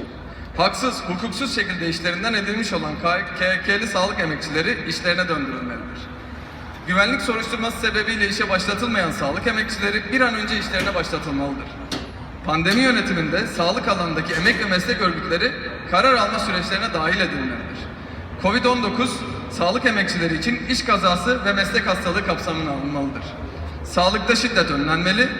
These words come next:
gerekli yasal düzenleme ve mücadele planı oluşturulmalıdır.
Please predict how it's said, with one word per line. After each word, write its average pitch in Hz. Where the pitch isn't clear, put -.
gerekli 202
yasal 226
düzenleme 190
ve 196
mücadele 180
planı 165
oluşturulmalıdır. 139